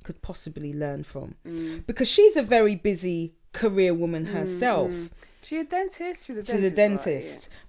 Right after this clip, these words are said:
Speaker 1: But she always, if you notice, all the way through the programme, if Doctor Damon comes home,
Speaker 2: Mm-hmm.
Speaker 1: if he comes into a venue that she's already at,
Speaker 2: Mm.
Speaker 1: if she, if he just meets her somewhere,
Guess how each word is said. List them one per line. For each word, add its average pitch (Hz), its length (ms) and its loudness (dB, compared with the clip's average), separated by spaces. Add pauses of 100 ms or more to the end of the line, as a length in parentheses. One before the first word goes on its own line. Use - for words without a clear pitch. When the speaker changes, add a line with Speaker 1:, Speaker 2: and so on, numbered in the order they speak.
(120)
Speaker 1:
But - 140 4
she 277 680 6 (680)
always, 220 600 8
if 240 160 -2
you 311 140 6
notice, 269 500 0 (160)
all 330 240 10
the 294 120 4
way 247 180 4
through 185 260 -4
the 165 80 -8
programme, 156 640 -8 (340)
if - 200 -8
Doctor - 340 0
Damon 220 440 0
comes 156 380 -10
home, 277 460 2 (140)
Speaker 2:
Mm-hmm. 175 380 -12 (320)
Speaker 1:
if 185 180 -2
he 180 80 -4
comes 175 440 -6
into 180 420 -2
a 151 60 -4
venue 220 460 -2
that - 160 -2
she's - 360 -8
already 170 500 -2
at, 214 300 -4
Speaker 2:
Mm. 185 400 -14 (380)
Speaker 1:
if 214 160 -4
she, 185 440 -4
if 202 200 0
he 185 220 -6
just 196 340 0
meets 202 440 2
her 226 180 4
somewhere, 214 600 0